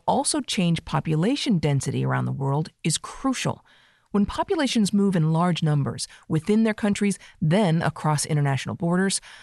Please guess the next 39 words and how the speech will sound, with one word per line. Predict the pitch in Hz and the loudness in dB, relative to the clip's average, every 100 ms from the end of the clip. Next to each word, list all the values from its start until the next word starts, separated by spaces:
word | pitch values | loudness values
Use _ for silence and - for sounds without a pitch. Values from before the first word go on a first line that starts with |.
| - - _ - | -20 -20 _ 0
the | 190 | 0
effects | - 302 - | 2 -2 -2
of | 370 | 0
that | 269 220 | 0 2
movement | 180 180 202 | 2 2 -2
can | - 156 - | 0 -2 0
echo | 175 175 190 185 | -2 0 -2 -2
across | - - 156 147 | -4 -2 -2 0
the | - | -4
globe, | 147 143 139 113 - _ _ _ _ _ | -2 0 0 -2 -8 _ _ _ _ _
from | - 151 | -2 0
scarcity | - - 196 196 202 202 | 0 0 0 0 0 0
to | 196 147 | -2 -4
political | 139 143 - 143 | -2 -4 -2 -2
unrest | 143 135 160 185 - - _ _ _ | 0 0 2 0 -2 -8 _ _ _
to | 156 | 0
violence. | 147 139 131 82 - - _ _ _ _ _ | 2 2 0 -2 -6 -8 _ _ _ _ _
Those | 170 165 | -2 -2
consequences | - 202 202 202 185 180 170 | 2 2 2 2 0 2 0
are | 151 | -2
tied | - 226 220 196 | -4 0 0 2
to | 175 | 2
the | |
number | 165 156 156 147 | 2 2 2 0
of | 139 | -4
people | - 220 170 | -6 -2 0
that | 151 - | 0 0
will | 156 | -2
eventually | 156 156 156 160 151 - _ | 0 0 0 0 -2 -4 _
have | - 151 139 | -6 -4 -2
to | - | 0
move. | 143 156 135 - - - - | 2 2 0 -6 -16 -16 -4
So | - 190 | 0 0
predicting | - 196 240 - 202 170 | 2 0 0 0 2 2
the | |
scale | 156 - 214 240 262 160 | 0 -2 0 0 2 0
of | - | -2
climate | - 135 123 | -2 0 -2
migration | - 131 - 104 - 151 | -4 -6 -6 -6 -2 -4